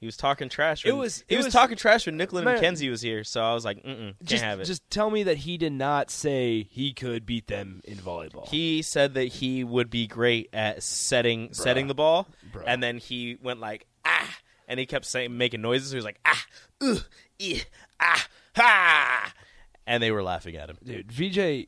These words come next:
Speaker 2: is out of control.
Speaker 1: He's wild, man.
Speaker 2: He is out of control. And then when you get T Farley in here as well,
Speaker 1: It was fun.
Speaker 2: it's a whole, whole nother dynamic. As always, four oh two, four six four,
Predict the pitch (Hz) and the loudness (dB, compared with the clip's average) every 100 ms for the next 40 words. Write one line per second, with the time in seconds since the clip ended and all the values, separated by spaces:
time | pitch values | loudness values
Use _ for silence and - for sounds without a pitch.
0 | _ 120 110 107 107 101 - 95 - 139 | _ -8 -4 -4 -4 -12 -12 -12 -8 -8
1 | 151 95 90 82 82 85 98 _ 139 139 | -8 -6 -6 -8 -10 -14 -16 _ 0 0
2 | 110 101 98 95 - 90 127 214 226 175 | 0 -6 -8 -10 -8 -4 0 2 2 2
3 | 156 - _ - - 151 - 139 120 104 | -2 -2 _ -8 -4 -2 -2 -2 -2 -4
4 | 95 95 98 95 90 107 98 80 - _ | -8 -8 -8 -8 -6 -6 -6 -8 -14 _
5 | - 120 135 127 143 - 123 101 113 98 | -14 -12 -6 -6 -6 -8 -10 -6 -4 -2
6 | 87 98 131 113 107 95 95 - - 98 | -4 -2 -2 0 -2 -4 -6 -10 -8 -4
7 | 95 95 95 90 - 202 208 196 180 - | -4 -6 -8 -4 0 2 6 6 6 2
8 | _ _ _ _ _ _ _ - - 175 | _ _ _ _ _ _ _ -20 0 6
9 | 170 - 170 147 160 143 151 - 147 | 6 6 2 2 0 0 -2 4 4